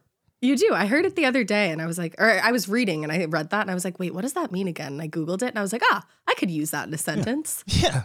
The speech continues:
Speaker 2: this, this has its place. Just,
Speaker 1: Yeah.
Speaker 2: you're gonna, people are gonna be like, "Oh, excuse me, Ash, I didn't know that we were being ubiquitous today." And you're just like, Ah, whatever. Hey,
Speaker 1: I'm
Speaker 2: that's,
Speaker 1: like, "Yeah,
Speaker 2: hey,
Speaker 1: we are."
Speaker 2: you guys take it that way. Like, what? I, that's just a word to me.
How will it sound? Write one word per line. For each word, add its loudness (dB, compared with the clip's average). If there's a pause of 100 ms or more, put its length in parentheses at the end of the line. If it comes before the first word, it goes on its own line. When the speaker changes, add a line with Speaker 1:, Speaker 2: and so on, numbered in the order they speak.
(140)
Speaker 2:
this, -6
this -2
has 4
its 0
place. 4 (360)
Just, 6
Speaker 1:
Yeah. 4
Speaker 2:
you're 2
gonna, 6
people 4
are 0
gonna 4
be 2
like, 2 (400)
"Oh, 8
excuse 0
me, 0
Ash, 4
I 6
didn't 0
know 2
that -4
we -4
were -4
being 0
ubiquitous 0
today." 4
And 0
you're 4
just 6
like, 2
Ah, -4
whatever. 2
Hey, 8
Speaker 1:
I'm -2 (100)
Speaker 2:
that's, 4
Speaker 1:
like, 2
"Yeah, 8
Speaker 2:
hey, 6
Speaker 1:
we 4
are." 2 (160)
Speaker 2:
you 4
guys 6
take 4
it 2
that 6
way. 6
Like, 4
what? 6
I, 4
that's 4
just 0
a 6
word 4
to 2
me. 0